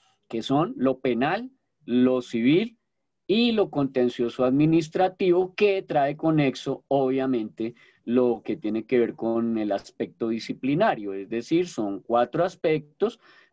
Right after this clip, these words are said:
pero tercero y cuarto van en conexidad. Entonces, sin más preámbulo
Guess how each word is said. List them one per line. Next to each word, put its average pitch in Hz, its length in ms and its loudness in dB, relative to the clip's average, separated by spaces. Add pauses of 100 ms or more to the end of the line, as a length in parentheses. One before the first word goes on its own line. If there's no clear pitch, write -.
pero 160 260 0
tercero 185 440 -2
y 156 60 0
cuarto 131 440 0
van 113 180 0
en 117 120 -4
conexidad. 95 680 -8 (640)
Entonces, 110 920 -2
sin 107 160 -6
más 120 300 -2
preámbulo 147 720 -4